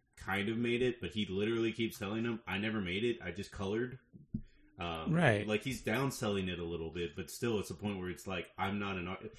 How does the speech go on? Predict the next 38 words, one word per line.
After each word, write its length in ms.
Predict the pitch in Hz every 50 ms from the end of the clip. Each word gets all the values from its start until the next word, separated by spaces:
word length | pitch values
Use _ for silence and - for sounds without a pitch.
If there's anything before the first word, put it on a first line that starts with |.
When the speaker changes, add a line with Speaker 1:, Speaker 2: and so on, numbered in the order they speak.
| - - - -
Speaker 1:
he 160 | 131 165 208
literally 420 | 208 220 220 220 214 180 151 135 120
yells 320 | 127 151 160 151 127 107
that 240 | 107 95 92 90 -
in 100 | 107 107
the 60 | 107 98
climax, 560 | - 123 127 123 107 92 85 80 78 - - -
"I'm 220 | - 120 135 139 131
not 160 | 131 127 120
an 100 | 117 113
artist, 380 | 113 110 101 104 98 - -
you're 160 | 110 110 120 120
not 200 | - 110 110 101
an 80 | 104
artist, 380 | 104 104 101 98 98 92 - -
he's 280 | - 120 120 117 104
not 160 | 113 107 101 101
an 100 | 95 95
artist, 380 | 95 92 87 87 85 - -
none 180 | 101 107 113 113
of 60 | 101
us 180 | 104 98 - 98
are 100 | 87 87
artists." 500 | 92 95 90 85 80 80 78 - - - _ _ - - - - - - - _ _
Like, 380 | - 101 98 92 90 87 85 - - - - -
it, 300 | - 120 113 113 117 113 - - - - _ _ _ _ _ _ _ _
it's 320 | 127 135 113 95 - - -
weird. 600 | 110 104 98 107 123 147 160 160 165 165 - -
It's 160 | - 113 - -
a 40 |
weird 360 | 110 101 107 117 135 147 139 139
meandering 680 | 127 110 107 110 117 120 117 117 117 113 110 101 92
movie 300 | 87 87 92 101 120 120
for 140 | 113 - 120
the 80 | 123 117
first 420 | - 127 123 117 - - - - - - _ _ - -
fifty 300 | - 127 117 117 - 123
minutes. 320 | 117 120 120 127 120 -